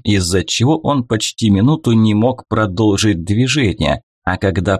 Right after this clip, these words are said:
посмотрел на свою руку, прикрывающую рот,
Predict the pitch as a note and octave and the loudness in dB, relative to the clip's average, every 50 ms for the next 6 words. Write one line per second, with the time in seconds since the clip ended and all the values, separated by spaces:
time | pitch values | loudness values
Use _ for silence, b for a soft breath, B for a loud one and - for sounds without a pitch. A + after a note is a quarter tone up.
0 | - - F#2+ F#2 - - F#2+ F2 - G#2 G2+ G2 F#2 F2+ F2 F2 E2+ - - F2+ | -2 -4 -4 -4 -2 -2 -2 -2 -2 0 0 0 2 2 0 0 -2 -2 -2 0
1 | F2 F2+ F#2+ - D#3 D#3 - G2 F#2 - - G#2 F#2+ - - G2+ G#2 A2 A#2+ A2 | 2 2 2 2 0 0 0 -2 -2 -2 -2 -4 -2 -2 -2 -2 0 0 0 0
2 | G2+ F#2 F2+ - - - - A2 G#2 G#2 G#2+ A2+ G#2 G2 - | 0 0 0 -2 -4 0 0 2 2 2 2 0 -2 -2 -4